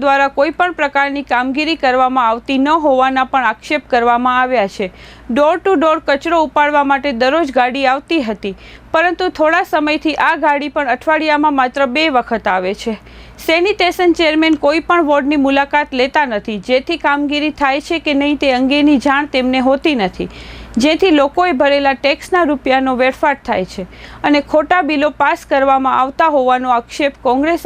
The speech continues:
આગેવાન કાસમભાઈ સમાએ ચંચળ ન્યૂઝ સમક્ષ વ્યક્ત કર્યો હતો અને વાત કરી હતી.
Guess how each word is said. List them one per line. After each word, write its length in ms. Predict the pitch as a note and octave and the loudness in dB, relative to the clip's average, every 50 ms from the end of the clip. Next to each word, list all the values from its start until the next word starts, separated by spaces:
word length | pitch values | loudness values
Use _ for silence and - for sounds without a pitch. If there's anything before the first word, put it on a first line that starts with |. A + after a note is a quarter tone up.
| - | -2
આગેવાન 420 | B3 A#3+ A#3 C4 C4 B3+ B3 B3+ B3+ - | -2 0 0 0 2 2 0 -2 -2 -2
કાસમભાઈ 580 | C4+ A#3+ B3 - - E4+ E4 D4+ C#4 D#4 D#4+ D4 - | -2 -2 -2 -2 0 0 2 2 2 0 0 -2 -2
સમાએ 360 | C#4 B3 B3 B3+ A#3+ A#3 A#3+ | -2 0 0 0 -2 -2 -4
ચંચળ 480 | A#3 - C#4+ C4+ C#4 C4+ F#4 F4+ E4 D4+ | -4 -2 -2 -2 0 0 2 2 2 2
ન્યૂઝ 180 | D4+ D4+ - - | 2 0 -2 -2
સમક્ષ 440 | - B3+ B3 B3 A#3+ - - - A3+ A3+ | 0 0 0 0 -2 -4 -8 -4 -2 -2
વ્યક્ત 260 | A3+ A#3 - - - - | -2 -2 -4 -12 -4 0
કર્યો 260 | D4+ D4 D4+ C4 A3 G3+ | 0 2 2 2 2 0
હતો 220 | - - G3 F3+ - - - - - - - - - - | -2 -2 -4 -8 -10 -12 -18 -20 -20 -20 -18 -6 -2 0
અને 140 | D#4 D#4+ F4 D#4 B3+ | 2 2 2 2 2
વાત 240 | B3 B3+ C4 - - - | 0 0 -2 -4 -6 -2
કરી 240 | D#4 D4 C#4+ C4 G3+ F#3 | -2 0 0 -2 -4 -6
હતી. 260 | E3 - - F#3 - | -10 -10 -12 -14 -16